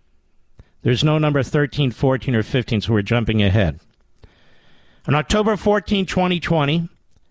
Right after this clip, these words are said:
the New York Post published Biden's secret emails, an expose based on the contents of Biden's abandoned laptop. Okay.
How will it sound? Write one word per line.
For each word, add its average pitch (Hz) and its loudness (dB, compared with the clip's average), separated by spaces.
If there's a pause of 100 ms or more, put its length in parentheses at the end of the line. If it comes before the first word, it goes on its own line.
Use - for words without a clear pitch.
(460)
the 131 0
New 175 2
York 196 -2
Post 185 -2
published 160 -2
Biden's 190 0
secret 202 0
emails, 143 0
an 147 0
expose 151 0 (140)
based 151 0
on 139 0
the 131 0
contents 143 -2
of 113 0 (640)
Biden's 143 0
abandoned 123 0 (320)
laptop. 120 -2 (2000)
Okay. 107 0